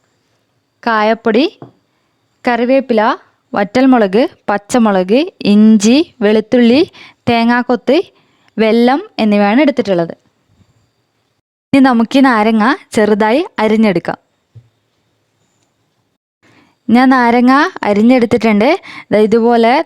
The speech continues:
തോലൊന്നും കളയാതെ നീളത്തിൽ വേണം അരിഞ്ഞെടുക്കാൻ വേണ്ടിയിട്ട്. നാരങ്ങാക്കറി ഉണ്ടാക്കാൻ വേണ്ടിയിട്ട് ഞാനിവിടെ എടുത്തിട്ടുള്ളത് മൺചട്ടിയാണ്. മൺചട്ടിയിലാണ് ഇതിൻ്റെ ടേസ്റ്റ് കിട്ടുക.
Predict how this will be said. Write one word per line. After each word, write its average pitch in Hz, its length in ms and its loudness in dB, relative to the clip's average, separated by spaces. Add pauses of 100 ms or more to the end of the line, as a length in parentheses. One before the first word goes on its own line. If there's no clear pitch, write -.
തോലൊന്നും 254 400 2
കളയാതെ 233 520 0
നീളത്തിൽ 226 760 0 (560)
വേണം 214 200 0
അരിഞ്ഞെടുക്കാൻ 190 600 -2
വേണ്ടിയിട്ട്. 180 400 -2 (2250)
നാരങ്ങാക്കറി 240 880 0 (500)
ഉണ്ടാക്കാൻ 233 380 -2
വേണ്ടിയിട്ട് 233 600 0
ഞാനിവിടെ 226 360 2
എടുത്തിട്ടുള്ളത് 233 520 0
മൺചട്ടിയാണ്. 220 1040 -2
മൺചട്ടിയിലാണ് 226 800 0
ഇതിൻ്റെ 233 540 0 (160)
ടേസ്റ്റ് 202 380 -2
കിട്ടുക. 220 340 -2